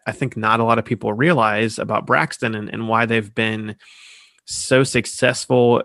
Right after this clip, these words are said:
f-, and, you know, they, from the way that they've run the company, from me at least, has always been very smart. Like, they look at what the, the market is, they look at what, what's happening in, and not only in craft beer, but beer in general. Um, and, and I think that a lot of that is,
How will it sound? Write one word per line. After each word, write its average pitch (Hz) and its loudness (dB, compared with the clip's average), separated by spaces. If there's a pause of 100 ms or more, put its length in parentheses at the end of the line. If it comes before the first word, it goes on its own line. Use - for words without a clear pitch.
f-, - -20 (100)
and, 107 -6
you 120 -6
know, 104 -6
they, 104 -4 (200)
from 131 -2
the 120 4
way 123 6
that 127 6
they've 117 2
run 113 0
the 110 -2
company, 107 -6
from 110 -8
me 110 -6
at 95 -4
least, 98 -8
has 104 -10
always 104 -6
been 104 -12
very 101 -6
smart. 101 -10
Like, - -10
they 110 0
look 113 -2
at 110 -2 (420)
what 117 2
the, 107 -4
the 110 -2
market 110 -2
is, 110 -2
they 110 -2
look 107 -6
at 101 -4
what, 104 -2
what's 110 -6
happening 117 -4
in, 104 -6 (160)
and 110 -6
not 110 0
only 107 -2
in 101 -8
craft 113 -2
beer, 110 -2
but 98 -6
beer 101 -6
in 101 -12
general. 117 0 (380)
Um, 107 -2
and, 110 -2
and 117 2
I 120 4
think 151 0
that 120 2
a - 4
lot 107 4
of 147 0
that 110 0
is, 104 -6